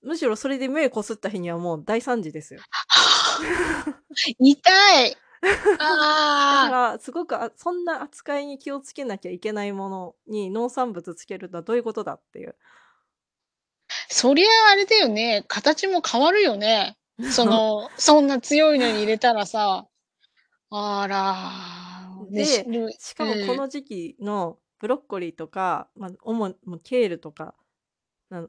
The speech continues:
Speaker 1: もそうなんだけど、こう、寒さから身を守るために、すごくそのブルームが熱くなって、
Speaker 2: うんうん。
Speaker 1: 水洗いしただけでもブワって色々浮いてくるのよ。
Speaker 2: あ、そうなんだ。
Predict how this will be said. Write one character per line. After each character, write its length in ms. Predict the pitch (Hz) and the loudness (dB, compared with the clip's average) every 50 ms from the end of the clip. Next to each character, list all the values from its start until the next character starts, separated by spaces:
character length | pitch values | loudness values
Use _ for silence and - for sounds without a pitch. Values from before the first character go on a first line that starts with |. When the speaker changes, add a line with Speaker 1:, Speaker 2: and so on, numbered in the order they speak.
| _ | _
Speaker 1:
も 120 | - 170 165 | -14 -14 -8
そ 160 | - 208 196 | -6 -6 -6
う 40 | 175 | -6
な 80 | 165 | -6
ん 20 | 156 | -8
だ 140 | 156 156 | -10 -12
け 140 | 156 _ 175 | -14 _ -10
ど、 280 | - 196 185 170 175 - _ _ _ _ _ | -6 -4 -4 -4 -6 -8 _ _ _ _ _
こ 200 | _ 196 180 175 | _ -6 -6 -6
う、 60 | 180 - | -6 -8
寒 300 | - - 339 359 302 262 | -6 -6 -4 -4 -4 -4
さ 140 | - 196 | -6 -6
か 100 | - - | -6 -6
ら 100 | 165 165 | -8 -8
身 160 | 165 175 190 220 | -6 -4 -4 -4
を 40 | |
守 340 | 226 247 247 233 247 247 226 | -2 -4 -4 -2 -2 -2 -2
る 60 | 190 | -2
た 120 | - - 170 | -6 -8 -10
め 140 | 165 160 165 | -10 -10 -12
に、 120 | 165 160 | -12 -14
す 160 | - - - | -14 -14 -6
ご 140 | 262 359 302 | -6 -6 -4
く 100 | - 196 | -4 -8
そ 140 | - 196 180 | -8 -8 -8
の 80 | 165 | -8
ブ 160 | 156 165 202 220 | -6 -6 -2 0
ル 120 | 254 240 | 0 0
ー 20 | |
ム 120 | 220 208 190 | 0 -2 -6
が 140 | 175 170 - | -8 -8 -8
熱 200 | - - - _ | -10 -12 -10 _
く 120 | - 226 | -8 -6
な 120 | 180 151 | -6 -8
っ 60 | 156 - _ _ _ _ | -12 -14 _ _ _ _
て、 320 | 185 180 175 156 147 - _ _ _ _ _ _ _ _ _ | -6 -4 -4 -6 -8 -12 _ _ _ _ _ _ _ _ _
Speaker 2:
う 60 | 262 | 2
ん 80 | 247 233 | 4 4
う 40 | |
ん。 20 | 226 | 4
Speaker 1:
水 200 | 247 285 370 370 | 4 4 4 4
洗 220 | 370 359 302 202 | 4 4 4 2
い 40 | 196 | 0
し 40 | - | -2
た 100 | 214 190 | -4 -4
だ 120 | 175 185 | -4 -4
け 120 | - 202 180 | -4 -4 -6
で 80 | 170 | -6
も 140 | 165 165 160 | -6 -6 -8
ブ 160 | 160 143 185 | -8 -2 0
ワ 100 | 240 302 | 0 0
っ 80 | 302 302 | 0 -4
て 140 | _ - 170 | _ -10 -10
色 260 | 175 190 233 240 240 | -6 -2 -2 -2 0
々 140 | 214 190 220 | -2 -4 -6
浮 60 | 240 | -6
い 60 | 226 | -4
て 120 | - 233 | -4 -4
く 120 | 226 - 214 | -4 -4 -10
る 100 | 170 151 | -10 -10
の 100 | 151 151 | -14 -18
よ。 100 | - 214 _ _ _ _ _ _ _ _ - - _ _ _ _ _ _ _ _ _ _ _ | -20 -20 _ _ _ _ _ _ _ _ -20 -20 _ _ _ _ _ _ _ _ _ _ _
Speaker 2:
あ、 140 | _ 262 262 | _ -2 0
そ 200 | - - - 339 | 0 0 0 2
う 60 | 349 | 4
な 120 | 339 285 208 | 4 2 2
ん 100 | 185 175 | 0 -6
だ。 160 | 170 180 185 | -10 -12 -16